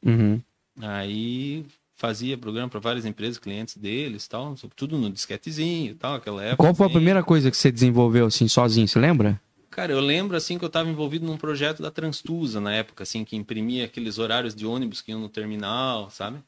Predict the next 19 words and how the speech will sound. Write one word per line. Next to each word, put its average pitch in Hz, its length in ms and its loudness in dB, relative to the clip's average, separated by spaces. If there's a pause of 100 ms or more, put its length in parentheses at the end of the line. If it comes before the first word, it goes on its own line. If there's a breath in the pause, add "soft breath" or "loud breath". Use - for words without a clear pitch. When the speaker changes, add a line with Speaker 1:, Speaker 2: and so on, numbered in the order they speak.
Speaker 1:
Aham, 113 300 6
Speaker 2:
E - 20 2
a 113 60 0
gente - 140 2
Speaker 1:
tipo - 140 4
Speaker 2:
fazia, - 120 2
Speaker 1:
itineráriozinho, 110 580 4
né? 110 80 -2
Speaker 2:
é, 117 80 -2
os 101 140 -8
itinerários, 107 800 -6
tudo. 113 200 -14
Era 110 240 -8
um 127 60 -8
sistema 123 400 -8
de 113 40 -6
controle 113 300 -6
de 107 100 -10
tráfego. 131 600 -6